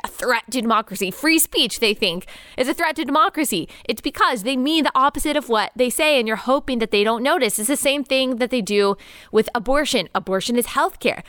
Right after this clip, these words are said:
Okay, well, no, because healthcare doesn't include purposely, intentionally killing an innocent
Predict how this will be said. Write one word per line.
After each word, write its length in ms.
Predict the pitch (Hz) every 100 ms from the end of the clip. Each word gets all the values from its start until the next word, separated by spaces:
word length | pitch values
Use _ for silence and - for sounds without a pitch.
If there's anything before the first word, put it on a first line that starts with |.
| - -
Okay, 260 | 320 311 311 _
well, 260 | 262 302 -
no, 340 | 269 349 214
because 260 | 196 247 269
healthcare 380 | - 311 - 311
doesn't 240 | 240 254
include 380 | 254 - 294 220
purposely, 600 | 262 254 254 - 185 190
intentionally 600 | 214 233 240 - 214 208
killing 340 | - 262 233
an 160 | 220 190
innocent 400 | 196 214 240 -